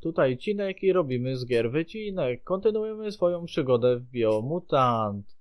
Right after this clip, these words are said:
Zakończyliśmy sobie odcinek to właśnie tutaj, w tej miejscowości i zobaczymy, co oferuje w końcu ten balon. Czy uda nam się w końcu coś ulepszyć?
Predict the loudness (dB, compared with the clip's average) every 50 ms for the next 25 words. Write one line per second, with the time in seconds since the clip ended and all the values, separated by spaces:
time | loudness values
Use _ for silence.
0 | -20 _ _ _ _ _ _ _ _ -6 -4 -4 -2 -2 -2 -2 -2 -4 -4 -4
1 | -6 -6 -6 -4 -4 -2 0 0 0 0 -2 -4 -6 -6 -4 -2 0 0 2 2
2 | 4 4 2 2 0 -2 -6 -6 -4 -2 -4 -4 -4 -6 -4 -4 -4 -2 0 0
3 | 0 0 -2 -4 -4 -2 -4 -2 0 2 2 2 2 0 -4 -4 -4 -4 -6 -6
4 | -6 -4 -4 -4 -2 -2 -4 -4 -6 -8 -6 -6 -4 -4 -4 -2 -2 0 0 0
5 | 0 -2 -2 -4 -4 -6 -2 0 2 2 2 0 0 0 0 0 2 0 2 2
6 | 2 2 2 -2 -4 -2 -2 -2 -2 -2 -4 -6 -4 -2 -2 -4 -4 -6 -10 -16
7 | -20 -20 _ -20 -20 _ _ -6 0 2 2 4 4 2 2 0 -2 -4 -4 -4
8 | -2 -4 -4 -6 -6 -10 -8 -10 -10 -8 -4 -4 -4 -4 -6 -8 -8 -6 -8 -6
9 | -4 -6 -4 -4 -6 -8 -8 -6 -6 -6 -6 -6 -10 -16